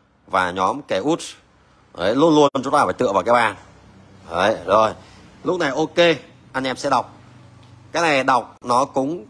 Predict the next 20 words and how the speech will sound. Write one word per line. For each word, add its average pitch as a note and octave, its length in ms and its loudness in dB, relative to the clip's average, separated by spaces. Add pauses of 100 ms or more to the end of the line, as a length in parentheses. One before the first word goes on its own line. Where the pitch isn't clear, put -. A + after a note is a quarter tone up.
(140)
hơi F3+ 280 -2
chậm - 200 -2
một A2 120 -12
tí. C#3+ 220 -4 (1500)
Rồi, F#2+ 200 -4 (140)
ok. A2 240 -8 (2500)
Đó, F#2+ 260 2
vấn C#3 160 -2
đề B2 140 4
là G2 100 0
châm - 260 -4
kim. B2+ 280 -2 (1400)
Rồi, F#2+ 240 0 (260)
Trường A#2 280 2
Sơn C#3 200 2
Ứng B2 280 0
và D#2 120 -6
Nhất D#3+ 280 -2
Trí. C3 280 -2 (1900)
Ừ. E2+ 240 -10